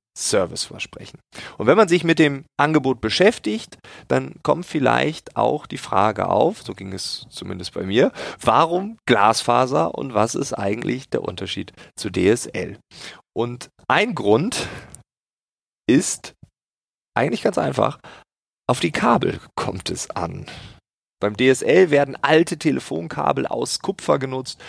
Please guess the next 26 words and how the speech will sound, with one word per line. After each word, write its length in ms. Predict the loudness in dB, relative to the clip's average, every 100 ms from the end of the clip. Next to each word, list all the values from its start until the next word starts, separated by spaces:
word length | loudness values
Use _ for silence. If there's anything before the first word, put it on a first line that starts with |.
| -16 -6
Dort 180 | -2
werden 360 | 2 2 0 -8 _
Signale 560 | -8 -6 0 2 4 4
elektrisch 720 | 4 4 2 -2 -6 -4 -2
weitergeleitet. 840 | -2 -2 -2 -2 -4 -4 -6 -8 -12 -14
Und 180 | -10 0
weil 140 | 2
viele 460 | 2 -2 0 2 2
dieser 260 | 2 2 2
Kabel 420 | 4 2 2 0
schon 260 | -6 -8
sehr, 360 | -4 2 4 4
sehr 180 | 4 4
lange 260 | 4 0
im 180 | -2 -2
Boden 360 | -2 0 -2 -6
sind, 420 | -8 -6 -8 -12 -18 -20 -18 -4
nicht 380 | 0 0 -4
geschirmt 580 | -4 0 4 6 4 2
sind, 400 | 0 2 2 -4 -14 -20 -4
können 400 | -2 0 -2 -4
sich 300 | -4 -6 -6
die 160 | -8
Signale 720 | -8 -10 -6 -2 0 0 0
gegenseitig 840 | -2 -2 -2 -2 -4 -4 -4 -6
stören. 320 | -8 -8 -12